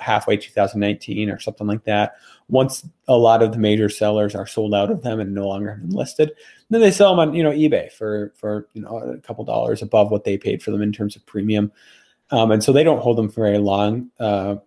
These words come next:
but, yeah, I guess I couldn't answer that question. Do you, which one do you hold longer than the other? It's,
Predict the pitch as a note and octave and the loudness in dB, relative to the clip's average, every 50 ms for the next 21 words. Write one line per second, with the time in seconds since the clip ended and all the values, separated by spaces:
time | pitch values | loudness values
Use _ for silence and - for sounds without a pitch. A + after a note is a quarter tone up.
0 | _ _ _ _ _ _ _ _ _ _ _ _ - B2+ A2 G#2 - - - - | _ _ _ _ _ _ _ _ _ _ _ _ 4 6 6 6 6 2 0 -2
1 | E3+ E3+ F#3 F#3+ F#3+ F#3+ E3+ E3 E3 - D#3+ C#3 B2 A#2 A2 - A2 G#2 F#2 - | 2 4 6 6 6 6 6 4 4 4 4 4 4 4 4 4 4 4 2 2
2 | - - A2 G#2 G#2 - - G#2+ A2 A#2+ A#2+ - _ - - - - G#2 A2+ A2+ | 0 2 4 4 4 2 -2 -8 -8 -8 -10 -16 _ -18 -16 -10 -6 -4 -2 -2
3 | - - - - A#2+ - - G#2 G2+ G#2+ G2+ G2+ A2 G#2 F#3 - - - - F#2+ | -4 -6 -6 -8 -6 -6 -4 -6 -6 -6 -6 -6 -6 -6 -6 -6 -10 -8 -8 -8
4 | G2+ G2+ A2 A2+ A2+ - - A2+ A2 - G2+ G#2 A2 G2+ G2+ - - - - | -8 -8 -8 -12 -14 -14 -12 -12 -10 -8 -4 -4 -2 -4 -4 -6 -10 -14 -16